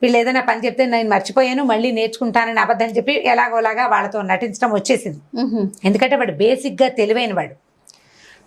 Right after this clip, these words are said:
Speaker 1: పెద్ద సైజ్ టౌన్లో ఉండటం వల్ల చిన్న, ఈ చిన్న ఊళ్ళో వాటిని ఆకళింపు చేసుకోగలిగాడు.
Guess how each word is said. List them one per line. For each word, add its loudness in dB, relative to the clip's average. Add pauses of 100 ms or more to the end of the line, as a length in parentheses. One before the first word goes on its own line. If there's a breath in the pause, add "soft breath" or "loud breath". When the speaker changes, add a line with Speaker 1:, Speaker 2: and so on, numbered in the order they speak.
(140)
Speaker 1:
పెద్ద 2
సైజ్ 0
టౌన్లో 0
ఉండటం 0
వల్ల 0 (180)
చిన్న, 4 (140)
ఈ 0
చిన్న 2
ఊళ్ళో 2
వాటిని 0
ఆకళింపు 0
చేసుకోగలిగాడు. 0